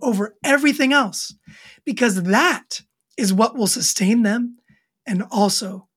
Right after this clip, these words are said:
sustain you." I just love that, because you look at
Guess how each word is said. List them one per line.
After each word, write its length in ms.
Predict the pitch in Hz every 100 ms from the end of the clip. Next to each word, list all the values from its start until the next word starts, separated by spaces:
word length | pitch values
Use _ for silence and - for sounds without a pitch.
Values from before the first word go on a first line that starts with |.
| -
sustain 480 | - 226 262 190 170
you." 220 | 160 151 - _ _ _ _ _ _ _ _ _ _ _
I 100 | -
just 120 | 247
love 240 | 208 254 247
that, 260 | 185 - _ _ _ _
because 640 | 262 190 226 202 185 - -
you 200 | 233 226
look 280 | 214 277 -
at 320 | 285 285